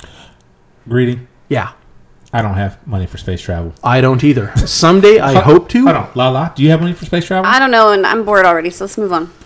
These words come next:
Speaker 2: Oh.
Speaker 3: Oh, I'm sure people out there are, like, jonesing in their pants right now.
Speaker 2: Yeah,
Speaker 3: but,
Speaker 2: me.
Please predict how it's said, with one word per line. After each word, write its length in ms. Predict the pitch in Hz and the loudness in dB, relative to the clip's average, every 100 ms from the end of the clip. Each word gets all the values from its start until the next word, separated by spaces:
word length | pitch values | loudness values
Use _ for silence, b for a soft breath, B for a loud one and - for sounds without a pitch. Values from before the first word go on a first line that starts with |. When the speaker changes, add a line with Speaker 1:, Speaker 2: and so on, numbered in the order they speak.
| - | -12
Speaker 2:
Oh. 640 | 190 220 185 139 101 98 95 | -8 -4 -4 -4 -6 -8 -6
Speaker 3:
Oh, 800 | 247 233 208 202 - - 220 220 - | -4 -2 -4 -6 -10 -14 -18 -18 -8
I'm 140 | 269 | -6
sure 160 | 269 277 | -6 -8
people 300 | 262 247 220 | -8 -10 -8
out 140 | 202 | -8
there 180 | 208 202 | -8 -10
are, 60 | 196 | -10
like, 320 | - - _ | -12 -18 _
jonesing 600 | - 240 247 247 247 240 | -6 -4 -4 -6 -8 -6
in 240 | 185 185 | -6 -6
their 120 | 185 175 | -8 -10
pants 420 | - 277 277 - | -8 -10 -10 -10
right 160 | 269 262 | -10 -10
now. 280 | 269 254 | -10 -6
Speaker 2:
Yeah, 140 | 131 120 | -4 -4
Speaker 3:
but, 120 | 196 | -4
Speaker 2:
me. 240 | 131 120 | -4 -4